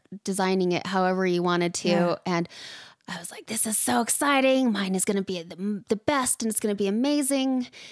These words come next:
Speaker 1: And then I'd look at other people's, and I'm like, "Mine's not that good."
Speaker 2: You just hadn't found your, like, you hadn't found your medium yet.
Speaker 1: <laughs> No,
Speaker 2: Yeah.
Speaker 1: yeah.
Speaker 2: But that's why, like, I love talking with, with adult creatives, 'cause I think a lot of us don't find our medium until later, but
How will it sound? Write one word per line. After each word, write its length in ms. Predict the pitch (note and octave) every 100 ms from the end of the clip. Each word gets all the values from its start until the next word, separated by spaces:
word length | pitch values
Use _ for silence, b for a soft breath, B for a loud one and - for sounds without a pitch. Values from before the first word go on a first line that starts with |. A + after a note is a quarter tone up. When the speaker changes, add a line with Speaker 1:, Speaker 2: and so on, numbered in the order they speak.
| B B -
Speaker 1:
And 120 | F#3+
then 60 | F#3
I'd 120 | F3+
look 120 | F#3+ F#3+
at 60 |
other 160 | F3+ F3+
people's, 380 | - F#3+ F3+ F3+
and 80 |
I'm 80 | F3+
like, 260 | F3+ F3 - -
"Mine's 260 | D4 A4 -
not 140 | E5 E5
that 140 | G4+ A#3
good." 240 | D#4+ G3+ - B B B - -
Speaker 2:
You 100 | C4+
just 180 | C#4 E4
hadn't 280 | D4+ E4+ D4+
found 320 | B3+ C4+ C4
your, 180 | A#3+ A#3+
like, 240 | A3+ G#3+ -
you 80 | A#3
hadn't 240 | A#3 G#5+ A5+
found 240 | A#3 A3+
your 100 | G#3+
medium 480 | G3+ G3 F#3+ F3+ E3+
yet. 320 | D#3+ D3 E4 D4
Speaker 1:
<laughs> 0 |
No, 440 | E4 E4 A#3+ B3 -
Speaker 2:
Yeah. 360 | A#3+ G#3 F#3+ -
Speaker 1:
yeah. 20 | -
Speaker 2:
But 220 | D#4+ F4
that's 240 | G#4 G4
why, 220 | G#4 A4 G4
like, 200 | F4 D#4+
I 120 | D4+
love 360 | D#4 C#4+ D#4 E4+
talking 400 | - C#4+ B3 B3
with, 220 | A#3 A#3 -
with 340 | G3 A3+ G#3+ -
adult 320 | G#3+ G#3 G3 A#3
creatives, 460 | A3 G#3 G3 F3
'cause 120 | - G#3+
I 100 | A3+
think 160 | B3+
a 40 | C#4
lot 240 | C4 F4+
of 60 | A4+
us 140 | A#3 -
don't 180 | G3+
find 200 | G3 G3+ G3
our 80 |
medium 420 | F#3+ F#3 F3+ E3+ E3
until 260 | F3+ F#3+
later, 300 | F3 F3+ A#3+
but 220 | A#3+ G#3+